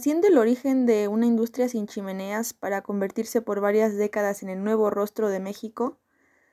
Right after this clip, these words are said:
el municipio fue creciendo a la par de un país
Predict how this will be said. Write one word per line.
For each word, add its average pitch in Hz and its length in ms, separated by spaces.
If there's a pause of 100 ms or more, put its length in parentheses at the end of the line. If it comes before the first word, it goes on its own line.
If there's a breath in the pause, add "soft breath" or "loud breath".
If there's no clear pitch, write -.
(360)
el 226 340
municipio 240 580
fue 262 140
creciendo 247 500
a 247 60
la 202 200
par 208 180
de 202 100
un 208 220
país 208 500